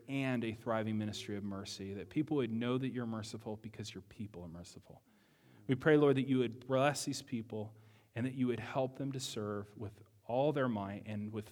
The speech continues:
full joy and peace and wisdom and love. And we pray this in Jesus' name. Amen.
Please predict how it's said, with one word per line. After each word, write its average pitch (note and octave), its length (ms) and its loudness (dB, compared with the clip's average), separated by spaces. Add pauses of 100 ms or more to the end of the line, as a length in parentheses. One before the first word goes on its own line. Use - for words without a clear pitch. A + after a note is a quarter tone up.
full D3+ 240 0
joy A2 420 -2
and A#2+ 220 -4
peace G2+ 460 -6 (100)
and A#2+ 260 -2
wisdom G2+ 640 -6 (400)
and A#2 240 2
love. G2 340 0 (220)
And A2 80 -6
we G#2+ 80 -2
pray A2+ 160 0
this G#2 160 -4
in G#2+ 100 -4
Jesus' A2 400 -4
name. F#2 280 -10 (420)
Amen. G2+ 400 0